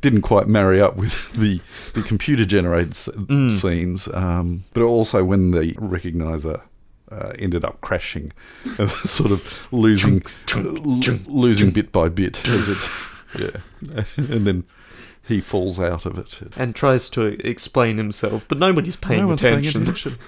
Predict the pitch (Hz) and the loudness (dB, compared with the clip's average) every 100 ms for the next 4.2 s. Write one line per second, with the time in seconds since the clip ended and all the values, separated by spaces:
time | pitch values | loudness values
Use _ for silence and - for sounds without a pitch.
0 | - - 151 143 - 117 _ _ _ _ | -20 -12 -10 -8 -8 -12 _ _ _ _
1 | _ - - - - - - 190 208 165 | _ -18 -16 -16 -18 -14 2 4 4 2
2 | 120 - - 123 117 113 110 113 120 107 | 0 -2 -4 -4 -2 -2 -4 -4 -4 -4
3 | 101 - 110 110 - 101 101 - 113 92 | -4 -6 -6 -6 -8 -10 -12 -6 -2 0
4 | 90 143 | 0 -2